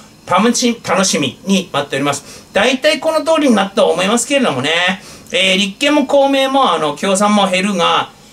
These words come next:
あの、民民と令和が、あの、その分ちょっと増えちゃって、みたいな。なかなかしぶとくて、みたいな。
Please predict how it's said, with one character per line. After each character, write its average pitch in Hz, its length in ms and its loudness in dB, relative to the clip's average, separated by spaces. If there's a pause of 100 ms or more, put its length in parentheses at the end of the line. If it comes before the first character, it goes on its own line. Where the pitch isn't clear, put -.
(160)
あ 160 80 0
の、 170 180 0
民 240 300 2
民 262 220 0
と 247 120 4
令 247 220 2
和 170 140 2
が、 160 360 0
あ 131 60 -2
の、 131 260 -2
そ 175 120 -2
の 185 120 0
分 180 180 -4
ち - 120 -8
ょ - 20 -16
っ - 40 -20
と 123 80 -4
増 117 120 -4
え 120 80 0
ち 113 80 -4
ゃ - 60 -4
っ - 20 -12
て、 180 560 0
み 156 100 -6
た - 60 -16
い - 40 -14 (340)
な。 147 100 -2
な 156 40 0
か 165 60 0
な 165 60 0
か 165 80 0
し - 160 -2
ぶ 160 140 -12
と - 100 -6
く - 120 -12
て、 170 580 0
み 131 80 -2
た - 100 -14
い - 40 -16
な。 - 40 -20